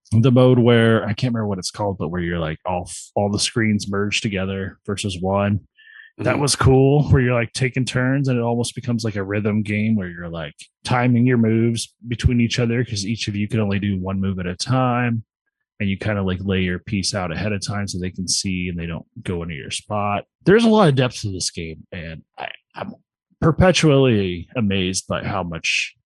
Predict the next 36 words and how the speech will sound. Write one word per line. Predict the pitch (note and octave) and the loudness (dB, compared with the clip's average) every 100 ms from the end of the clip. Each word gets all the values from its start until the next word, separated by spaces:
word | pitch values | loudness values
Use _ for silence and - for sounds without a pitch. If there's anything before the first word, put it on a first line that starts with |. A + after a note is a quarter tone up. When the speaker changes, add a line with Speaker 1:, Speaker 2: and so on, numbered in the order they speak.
| _ _ | _ _
Speaker 1:
they | A#2+ | -4
could | G#2+ - | -2 -4
squeeze | - G2+ F#2+ | 0 0 0
out | F#2+ | -2
of | F#2+ | -4
Tetris. | - G#2 - F#2 - - | -6 -8 -6 -6 -6 -6
Nearly, | F#2+ G#2 G2+ G2 F2 - _ _ - | -6 -2 -2 -2 -4 -12 _ _ -6
what, | F2+ C#2+ - - | -2 -4 -8 -14
we | F#2 | -12
got, | F2+ F#2 G2+ | -8 -6 -4
we | G2+ | -4
gotta | A2 A2 | -2 0
be | |
getting | G2+ F#2+ F2 | -2 -4 -6
close | - G#2 | -6 -6
to | - | -6
forty | - G#2+ F2+ | -6 -6 -4
years. | F#2 G2 F2+ F2+ | -4 -4 -4 -6
I | |
mean, | F2 F2+ | -6 -8
it | - | -6
came | G#2 | -4
out | F#2+ | -4
in | E2+ | -2
eighty-five, | F2+ F2+ - F#2+ F2+ F#2+ | -4 -6 -6 -6 -4 -4
Speaker 2:
Yeah. | F#2 | -6
Speaker 1:
so | - F2+ E2 | -8 -8 -8
yeah, | F2 F2+ | -6 -6
Speaker 2:
Mm-hmm. | F2+ | -6
Speaker 1:
on | F2+ F2+ | -6 -6
the | |
mainframe. | F#2+ G#2+ G#2+ G#2 F#2 F#2 G2 - _ | -4 -2 -4 -4 -4 -6 -10 -14 _
This | B2+ D#3 - | 4 4 6
game | E3 F3 D3+ | 6 6 6
still, | - D3+ D3 C3+ A2 | 6 8 8 6 4
like, | A#2+ | 0